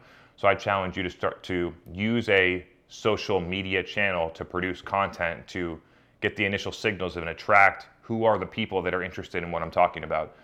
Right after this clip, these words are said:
As a side note, it's gonna help you get business beyond podcasts, other things like that. It's gonna help you move forward and learn.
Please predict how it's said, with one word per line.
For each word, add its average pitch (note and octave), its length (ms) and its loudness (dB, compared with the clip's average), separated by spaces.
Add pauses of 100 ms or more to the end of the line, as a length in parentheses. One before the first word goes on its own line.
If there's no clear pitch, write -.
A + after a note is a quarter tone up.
(240)
As F#2 100 0
a E2 40 -8
side A#2 300 8
note, F2+ 120 -2
it's E2 100 -6
gonna G2 120 -2
help F#2+ 200 4
you F#2 60 -6
get F#2 200 -2
business F#2+ 360 -2
beyond F#2 300 -4
podcasts, F2+ 600 4
other E2+ 120 -4
things E2+ 200 -8
like D#2+ 140 -4
that. E2+ 140 2
It's - 100 -16
gonna E2 120 -6
help E2+ 240 -2
you E2+ 60 -10
move E2+ 160 -6
forward E2 340 -4
and D#2+ 160 -12
learn. D#2+ 280 -10